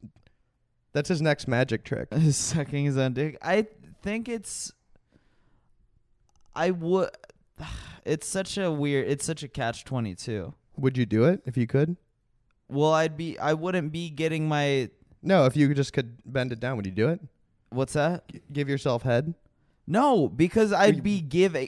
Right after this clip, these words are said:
Speaker 2: I'd be giving head. <laughs>
Speaker 1: Oh, I would definitely do it.
Speaker 2: I wouldn't, it
Speaker 1: Don't
Speaker 2: wouldn't
Speaker 1: lie.
Speaker 2: feel
Speaker 1: Nobody
Speaker 2: like
Speaker 1: believes you wouldn't.
Speaker 2: No, but that's the thing is, like, it wouldn't feel like you're getting, I mean,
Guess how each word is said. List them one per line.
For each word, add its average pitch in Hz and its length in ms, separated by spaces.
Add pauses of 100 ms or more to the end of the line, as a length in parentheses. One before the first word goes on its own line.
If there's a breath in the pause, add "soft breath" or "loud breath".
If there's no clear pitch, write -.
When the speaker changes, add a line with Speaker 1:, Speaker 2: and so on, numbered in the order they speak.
Speaker 2:
I'd 165 180
be 185 140
giving 165 420
head. 156 600
<laughs> - 140
Speaker 1:
Oh, 233 200
I 190 160
would 196 120
definitely 208 520
do 113 240
it. 98 120
Speaker 2:
I 170 120
wouldn't, 226 360
it 196 100
Speaker 1:
Don't 214 100
Speaker 2:
wouldn't 233 180
Speaker 1:
lie. 170 240
Speaker 2:
feel 214 420
Speaker 1:
Nobody 226 440
Speaker 2:
like 190 60
Speaker 1:
believes 185 380
you 151 80
wouldn't. 135 420 (120)
Speaker 2:
No, 202 220
but 170 180
that's 202 240
the 220 160
thing 202 360
is, 165 180
like, 165 240
it 170 100
wouldn't 170 480
feel 185 580
like 151 380
you're 151 240
getting, 135 580 (160)
I 156 100
mean, 170 360